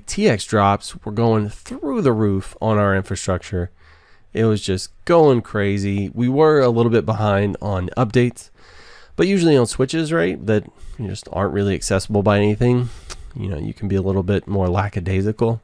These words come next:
on that stuff. And also, it's aggregating our, um, our V M ware cluster as well as the san that they're all connecting to. So we've only got one in there. <clears throat> The M C lags,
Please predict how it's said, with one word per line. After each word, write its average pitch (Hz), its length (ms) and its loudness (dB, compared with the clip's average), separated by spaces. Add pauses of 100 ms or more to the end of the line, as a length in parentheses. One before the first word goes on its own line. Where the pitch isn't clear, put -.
on 113 140 2
that 110 180 2
stuff. 123 300 2
And 127 80 2
also, 131 420 4
it's 104 280 -2
aggregating 107 680 2 (500)
our, 95 400 2
um, 87 400 0 (500)
our 95 180 0
V 123 200 4
M 135 100 4
ware 104 160 4
cluster 92 720 -2
as 98 140 -2
well 98 260 4
as 95 200 2
the - 100 -8
san 104 460 2
that 87 100 -4
they're 90 140 -2
all 87 80 0
connecting 107 500 0
to. 90 380 -4
So 85 320 -4 (300)
we've 107 140 2
only 110 160 6
got 95 220 4
one 107 240 2
in 90 140 0
there. 90 300 -2
<clears throat> - 40 -20
The 120 600 0
M 127 140 4
C 104 200 2
lags, 92 540 0